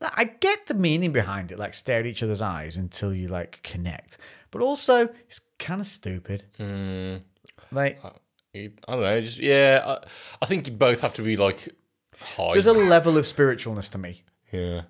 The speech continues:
Speaker 1: And there's certain points where it just gets silly.
Speaker 2: Yeah.
Speaker 1: And I'm, and, and I understand. Maybe if you were high, then it would be incredible.
Speaker 2: Yeah.
Speaker 1: But as a sober human,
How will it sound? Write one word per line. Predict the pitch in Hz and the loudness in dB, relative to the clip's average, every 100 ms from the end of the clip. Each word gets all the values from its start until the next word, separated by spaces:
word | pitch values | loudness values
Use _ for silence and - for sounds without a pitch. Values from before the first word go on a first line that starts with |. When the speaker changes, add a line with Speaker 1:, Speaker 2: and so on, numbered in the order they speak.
| - | -4
Speaker 1:
And | 139 | -2
there's | 135 | 2
certain | 175 165 151 | 4 2 2
points | 143 120 123 | -6 -6 -8
where | |
it | 107 | -8
just | 110 - | -10 -8
gets | 113 - | -8 -8
silly. | - 104 98 101 _ - - | -10 -10 -10 -14 _ -20 -12
Speaker 2:
Yeah. | 87 82 - _ - _ 120 | -12 -12 -16 _ -20 _ -6
Speaker 1:
And | 131 | -6
I'm, | 135 - | -6 -8
and, | 135 - | -8 -10
and | 120 131 135 _ _ _ | -12 -10 -12 _ _ _
I | 139 | -4
understand. | 147 143 - - - | -2 -4 -6 -12 -4
Maybe | 139 208 226 110 95 98 | 0 2 0 -4 -8 -12
if | - | -6
you | 113 | -6
were | |
high, | 90 98 - - _ _ _ _ _ - | -6 -8 -12 -18 _ _ _ _ _ -2
then | 123 113 | 2 2
it | 98 | 0
would | |
be | 90 92 | -4 -6
incredible. | 90 - 95 85 71 - _ | -8 -8 -8 -8 -12 -20 _
Speaker 2:
Yeah. | 95 90 85 - _ _ - | -14 -12 -14 -18 _ _ -2
Speaker 1:
But | 143 | 0
as | 151 | 0
a | |
sober | - 156 151 151 147 | 0 4 6 4 0
human, | 139 127 139 147 | 0 -2 -2 -6